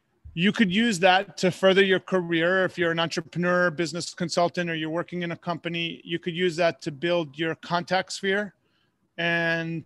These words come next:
to be a key person of influence. Um, so that's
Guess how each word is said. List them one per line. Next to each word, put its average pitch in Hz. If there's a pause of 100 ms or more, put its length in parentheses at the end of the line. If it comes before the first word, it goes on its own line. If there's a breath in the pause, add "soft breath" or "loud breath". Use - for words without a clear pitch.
(100)
to 180
be 175
a 165
key 185
person 175
of 160
influence. 180 (1000)
Um, 160
so -
that's 175